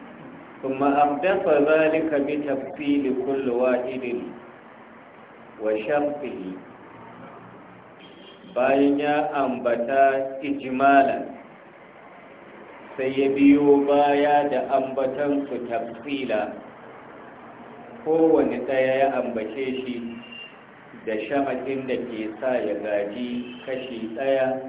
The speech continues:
cikin kashi shidda na dukiyar mamaci. Ya ce, "Fal'abu ya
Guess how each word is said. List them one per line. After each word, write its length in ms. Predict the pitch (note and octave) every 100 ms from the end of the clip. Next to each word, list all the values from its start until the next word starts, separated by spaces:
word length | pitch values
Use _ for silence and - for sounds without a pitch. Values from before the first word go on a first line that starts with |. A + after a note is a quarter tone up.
| - - - - - - - -
cikin 420 | - B2 B2+ B2+
kashi 480 | B2 B2+ B2 A2 A2+
shidda 480 | A#2 A2+ A2+ A#2+ A2+ A2 A2 A2 -
na 160 | A2+ A2+
dukiyar 640 | A2+ A#2 A#2 A2+ G#2 A2
mamaci. 680 | G#2+ G#2+ A#2 - - - - - - - - - - - - - - - - - - - - - - - - - - -
Ya 140 | A2 A2
ce, 300 | A2 - -
"Fal'abu 800 | A#2 A#2 - - C#3 C#3 - A#2
ya 220 | A2+ B2+